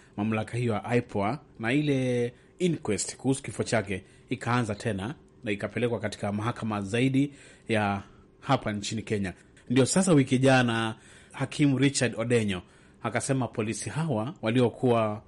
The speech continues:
wakimhudumia wakati huo juu ya kesi yake walihusika kumpiga. Family ikashikilia kwamba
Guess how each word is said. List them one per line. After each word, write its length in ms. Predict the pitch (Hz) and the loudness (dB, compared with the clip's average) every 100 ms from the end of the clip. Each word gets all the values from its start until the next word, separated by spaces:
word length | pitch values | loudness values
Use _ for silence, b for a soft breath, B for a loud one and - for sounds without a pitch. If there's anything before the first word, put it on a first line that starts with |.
| _ - | _ -14
wakimhudumia 1200 | 110 107 - 113 110 107 104 107 117 117 113 135 147 | -10 -10 -4 -2 0 -2 -6 -8 -6 -4 0 2 2
wakati 300 | 123 110 123 | 0 -2 -2
huo 100 | 120 | 0
juu 160 | 120 | 0
ya 80 | 117 | 0
kesi 280 | 101 101 - | -2 -4 0
yake 300 | 110 101 95 B B B - | -2 -2 -6 B B B -6
walihusika 500 | 104 104 - 131 123 | -4 -4 -4 -2 -2
kumpiga. 480 | - 101 120 101 | -4 -4 -4 -4
Family 400 | 101 160 156 139 | -2 -2 0 0
ikashikilia 540 | 131 127 - - 151 147 | -2 -4 -6 -2 0 0
kwamba 340 | 156 156 151 | -2 -2 -6